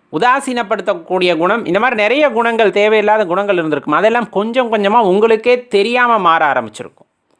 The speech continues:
உங்களுக்கே தெரியாம சில இயல்பான குணம், உங்கள் பிறவியிலே இருந்த தேவையில்லாத குணங்கள், தவறான குணங்கள் எல்லாம் மாறி ஒரு, ஒரு அன்புமயமாக நீங்கள் மாறுவதை உணர்ந்திருப்பீர்கள்.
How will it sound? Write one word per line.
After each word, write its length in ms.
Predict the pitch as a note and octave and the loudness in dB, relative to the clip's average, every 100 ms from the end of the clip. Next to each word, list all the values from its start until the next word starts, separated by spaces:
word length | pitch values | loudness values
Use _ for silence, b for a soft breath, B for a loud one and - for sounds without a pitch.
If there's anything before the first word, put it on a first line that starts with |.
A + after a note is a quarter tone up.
| _ _ | _ _
உங்களுக்கே 460 | C#3+ D#3+ G3+ G#3+ A3 | -6 -2 -2 0 -2
தெரியாம 480 | A3 G3+ G3+ G#3 D4+ D#4+ B B | 0 0 0 0 -4 -6 B B
சில 320 | - G#3 G3+ | -4 0 0
இயல்பான 600 | G3 A3+ G#3+ A#3 B3 A3+ | 0 0 2 2 0 -2
குணம், 360 | F#3 A3 - - | -2 -4 -6 -8
உங்கள் 240 | D3 D3 | -4 -2
பிறவியிலே 500 | E3 G3 G#3+ A3 A#3+ | 0 0 2 2 2
இருந்த 280 | A3+ G#3 A#3 | 2 2 -2
தேவையில்லாத 720 | A#3 F#3 G#3 G#3+ G#3+ A3+ A#3+ | 0 0 0 2 2 2 2
குணங்கள், 320 | F#3+ F#3+ D#3+ | -2 -4 -2
தவறான 480 | D3+ D#3+ G3+ A3+ A#3+ | -2 0 2 0 0
குணங்கள் 280 | G3+ G3+ G3 | -2 -2 -2
எல்லாம் 320 | F#3+ A3+ G#3+ | 0 0 0
மாறி 600 | F3 G3 B3 E3 D3 - _ _ _ _ _ - | 0 0 0 -4 -8 -14 _ _ _ _ _ -6
ஒரு, 280 | A#3+ C4+ A#3+ A3 G3+ F3+ - _ | -2 2 4 4 2 0 -4 _
ஒரு 380 | G#3 A3+ A3 G3+ - | -2 0 0 -2 0
அன்புமயமாக 760 | C#4 D4+ D4+ B3+ A#3 A3+ A3+ | 0 2 2 0 0 0 0
நீங்கள் 340 | A#3+ A3 G3+ E3+ | -2 -2 -2 0
மாறுவதை 540 | F3 A#3 B3+ A3 F3+ | 0 2 2 2 0
உணர்ந்திருப்பீர்கள். 800 | E3+ G#3 A3 F#3 - C#3 A2+ A#2 | -2 -2 0 -2 -2 -6 -8 -12